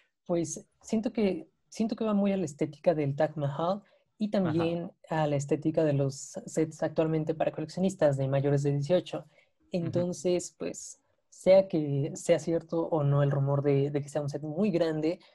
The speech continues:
Speaker 1: lo que seguro es que va a ir directamente para coleccionistas, para gente,
Speaker 2: Ujú.
Speaker 1: pues, que se dedica a este, a este, a esta rama de, de Lego.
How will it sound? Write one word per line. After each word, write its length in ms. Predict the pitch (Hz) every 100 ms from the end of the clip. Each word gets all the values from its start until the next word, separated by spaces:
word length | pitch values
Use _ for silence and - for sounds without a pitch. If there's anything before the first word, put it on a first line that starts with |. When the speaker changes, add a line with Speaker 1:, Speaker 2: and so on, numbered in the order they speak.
| -
Speaker 1:
lo 160 | 185 185
que 120 | 165
seguro 360 | 160 151 151
es 100 | 147
que 120 | - 147
va 100 | 143
a 40 |
ir 80 | 143
directamente 680 | 147 143 143 147 139 143 143
para 300 | - - -
coleccionistas, 800 | 156 156 165 185 190 - 180 -
para 280 | 165 -
gente, 380 | - 165 160 156
Speaker 2:
Ujú. 80 | 151
Speaker 1:
pues, 180 | - -
que 140 | 160
se 180 | 139 156
dedica 420 | 156 160 160 165 170
a 100 | 160
este, 460 | - 165 160 156 - _ _ _
a 140 | - 165
este, 320 | 160 - 170
a 220 | 165 165
esta 220 | 160 190
rama 400 | 185 160 156 151
de, 240 | 139 135 139
de 120 | 143
Lego. 460 | 170 160 156 196